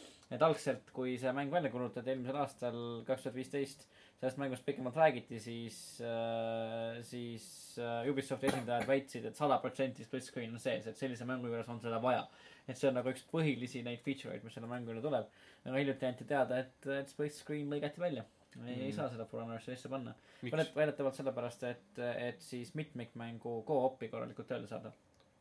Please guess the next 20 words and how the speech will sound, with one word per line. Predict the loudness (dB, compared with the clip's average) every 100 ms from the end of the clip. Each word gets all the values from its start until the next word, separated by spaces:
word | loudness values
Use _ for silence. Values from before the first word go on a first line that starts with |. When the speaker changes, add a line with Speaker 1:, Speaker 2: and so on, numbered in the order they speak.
| _ _ _ _ _ -4
Speaker 1:
Et | 0 0 0 0 0
Speaker 2:
Ah. |
Speaker 1:
For | 2 2
Honor | 2 2
jäi | 0
sellele | -2 -6 -8
siis, | -8 -4
no | -2 -2
siis, | 0 -2
või | 0 0
see | 0
split | -2 -4 -4
screen | -2 -2
jäi | -2
siis | -4 -2
sellele | -2 0
kuidagi | 0 0 0
tõenäoliselt | 0 0 -2 0
tehniliselt | 0 0 -2 -4
ette | -4 -6